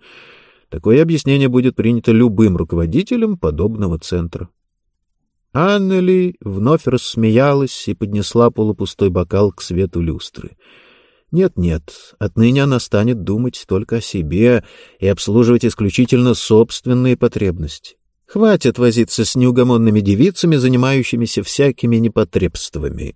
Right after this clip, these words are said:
и хватит упаднических мыслей о том, что надо сдаться и начать подыскивать себе место на кладбище.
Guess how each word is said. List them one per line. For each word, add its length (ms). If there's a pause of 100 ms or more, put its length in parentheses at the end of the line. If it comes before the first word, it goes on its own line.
и 140
хватит 640
упаднических 960
мыслей 560
о 100 (100)
том, 300 (400)
что 240
надо 240
сдаться 680
и 180
начать 440
подыскивать 600
себе 220
место 380
на 140
кладбище. 680